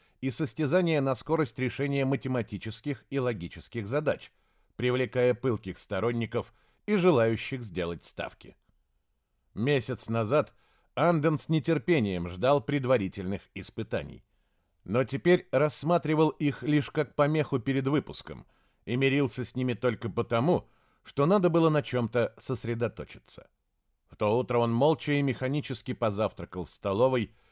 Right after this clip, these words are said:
не в силах включиться в нервное подтрунивание учеников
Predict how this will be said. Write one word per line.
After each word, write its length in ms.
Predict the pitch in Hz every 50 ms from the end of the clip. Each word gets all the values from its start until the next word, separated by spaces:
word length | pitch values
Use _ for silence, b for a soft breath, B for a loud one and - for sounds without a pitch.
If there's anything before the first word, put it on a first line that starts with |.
| b b b
не 160 | b 135 156
в 60 | 147 -
силах 340 | - 196 196 190 175 -
включиться 640 | - - - 135 135 113 - 160 165 - - - 147
в 80 | 120 117
нервное 440 | 117 123 131 127 120 123 127 123 117
подтрунивание 920 | - 123 120 113 _ - 127 135 131 123 127 123 123 117 120 120 117 -
учеников 680 | - 120 113 - 113 117 113 107 107 107 95 - -